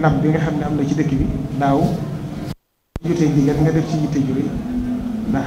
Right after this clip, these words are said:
àggoon na foo xam ne demoon na ba tiital ñëpp waaye yéex a wàññi ko na waaye nag dolliwaatee ñu jël ndax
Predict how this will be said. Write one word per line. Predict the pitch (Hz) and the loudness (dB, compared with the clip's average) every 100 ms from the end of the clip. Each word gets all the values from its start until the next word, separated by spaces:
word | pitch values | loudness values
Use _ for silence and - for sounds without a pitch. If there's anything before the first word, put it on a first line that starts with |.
| - | -2
àggoon | 151 151 139 | 0 4 4
na | 139 | 4
foo | 135 | 2
xam | 139 127 | 2 0
ne | 127 - - - | 0 -2 -2 -2
demoon | 151 143 135 | 0 4 4
na | |
ba | 127 139 | 4 2
tiital | 147 135 120 | 2 2 2
ñëpp | - - - - - - - 139 | 2 2 -2 -4 -6 -6 -4 0
waaye | 143 143 139 139 | 2 4 4 4
yéex | 160 151 | 2 2
a | 147 143 | 2 4
wàññi | 151 147 135 | 4 4 4
ko | 120 | 2
na | 120 - 175 175 - - - - - - | -2 -2 -4 -2 -2 -4 -4 -4 -2 0
waaye | - | 2
nag | 151 170 - - _ _ _ - | 2 2 -2 -4 _ _ _ 0
dolliwaatee | 170 156 147 151 147 | 2 4 2 2 2
ñu | 165 | 4
jël | 165 131 - - - - - - - - - - - - - | 4 4 2 -4 -4 -4 -4 -4 -2 -4 -4 -8 -10 -6 -2
ndax | 135 | -2